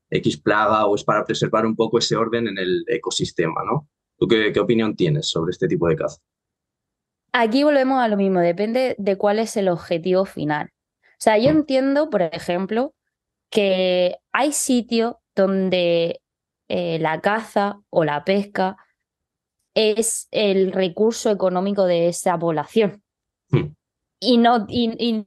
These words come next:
Speaker 2: es que ahora mismo, eh, si le quitas eso, eh, a lo mejor hay un montón de familias que se están muriendo de hambre. Cada contexto es diferente y yo eso lo puedo entender. Em, pero aquí muchas veces es un,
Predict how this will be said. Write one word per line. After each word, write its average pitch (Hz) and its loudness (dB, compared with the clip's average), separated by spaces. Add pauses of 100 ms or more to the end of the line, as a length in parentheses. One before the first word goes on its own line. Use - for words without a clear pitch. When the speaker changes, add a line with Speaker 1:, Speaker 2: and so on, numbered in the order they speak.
(100)
Speaker 2:
es 247 0
que 262 0
ahora 247 2
mismo, 269 2
eh, 208 2
si 202 -2
le 185 0
quitas 226 -4
eso, 254 0
eh, 196 0
a 190 0
lo 180 -2
mejor 190 -2
hay 233 -2
un 247 -8
montón 226 -2
de 226 -2
familias 214 0
que 214 -4
se 185 0
están 170 -6
muriendo 165 0
de 156 -2
hambre. 139 -6 (1400)
Cada 247 4
contexto 247 -2
es 247 0
diferente 262 0 (300)
y 208 2
yo 202 2
eso 196 0
lo 196 2
puedo 170 2
entender. 151 -10 (1040)
Em, 185 0 (1400)
pero 208 4
aquí 254 -4
muchas 214 -4
veces 247 -2
es 202 -2
un, 190 -2